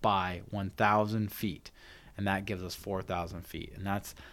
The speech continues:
the estimate of the cloud base, the base of the clouds based off the temperature, lapse rate, and the dew point.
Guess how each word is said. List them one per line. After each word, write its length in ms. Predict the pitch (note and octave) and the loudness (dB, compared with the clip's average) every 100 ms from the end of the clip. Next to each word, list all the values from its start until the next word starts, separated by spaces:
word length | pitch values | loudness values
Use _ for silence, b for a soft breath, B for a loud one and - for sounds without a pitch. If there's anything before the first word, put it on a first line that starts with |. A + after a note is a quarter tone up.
| B - | B -8
the 220 | - - | -6 2
estimate 580 | D#3 D3+ C3+ A#2+ A2+ G#2+ - | 6 6 4 4 4 0 -2
of 380 | A2+ G#2+ G2 G2 | 4 4 4 -2
the 100 | F#2+ | -8
cloud 440 | - G2+ F#2+ F#2+ | -2 0 0 -2
base, 280 | F#2+ E2 - | -4 -6 -8
the 80 | F2 | -8
base 300 | G2 G2+ - | -4 -4 -4
of 60 | |
the 80 | A2 | -6
clouds 580 | - G#2 F#2 F2 F2 - - b b b b b b b _ _ - - - - - - - | -4 0 0 -2 -6 -14 -18 b b b b b b b _ _ -20 -20 -20 -20 -20 -8 0
based 280 | G#2+ A2 | 2 2
off 400 | F#2 F#2+ F#2 - - - | 2 2 2 -2 -12 -6
the 280 | F2 E2 - | -2 -2 -4
temperature, 400 | - A#2+ A#2 B2+ | 0 0 2 2
lapse 360 | A2 G2 F#2+ - | 4 2 0 -2
rate, 180 | F#2 F2 | -2 -4
and 220 | G2 F#2 | -6 -4
the 60 | E2+ | -6
dew 220 | D#2+ D#2 | -6 -8
point. 280 | - G#1+ | -8 -10